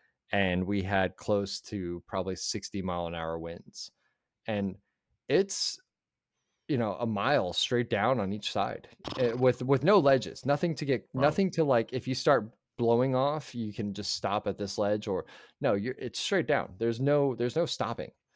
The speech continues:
Speaker 1: And it was terrifying. Like, we had to sit down and just hope that the wind died down. And then, you know, that, that's freezing cold, and the clouds came in, so you lose visibility.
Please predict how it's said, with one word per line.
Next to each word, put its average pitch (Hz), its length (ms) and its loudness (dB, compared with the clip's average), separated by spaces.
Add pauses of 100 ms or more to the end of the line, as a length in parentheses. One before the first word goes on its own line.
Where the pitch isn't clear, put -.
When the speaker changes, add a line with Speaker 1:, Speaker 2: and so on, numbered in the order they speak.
(380)
Speaker 1:
And 123 400 2 (540)
it 135 240 6
was 202 300 2
terrifying. 92 640 2
Like, 98 140 -2
we 135 120 4
had 151 80 6
to 135 80 2
sit 135 240 0
down 117 500 4
and 107 140 -4
just 98 160 -8
hope 131 200 2
that 107 100 -2
the 101 80 -2
wind 95 240 -2
died 90 220 0
down. 87 320 -2
And 98 120 -2
then, 98 160 -2 (580)
you 113 80 -2
know, 90 160 2
that, 101 240 0
that's 110 340 -4
freezing 101 480 -2
cold, 87 480 -4
and 92 280 -4
the 90 40 -6
clouds 107 440 2
came 92 300 -4
in, 87 180 -6
so - 140 -8
you 90 200 -4
lose 107 220 -2
visibility. 90 840 -2